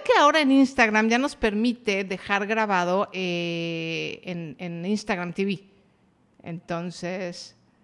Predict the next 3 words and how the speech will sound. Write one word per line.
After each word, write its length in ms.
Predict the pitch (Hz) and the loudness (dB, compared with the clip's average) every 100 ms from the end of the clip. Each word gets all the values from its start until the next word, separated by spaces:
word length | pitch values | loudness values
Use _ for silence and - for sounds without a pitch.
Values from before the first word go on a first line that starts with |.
| _ _ _ _ _ _ _ _ _ _ _ _ _ _ _ _ _ _ _ _ _ _ | _ _ _ _ _ _ _ _ _ _ _ _ _ _ _ _ _ _ _ _ _ _
creo 200 | 220 208 | -2 -2
que 100 | 185 | -4
sí. 160 | 160 | -10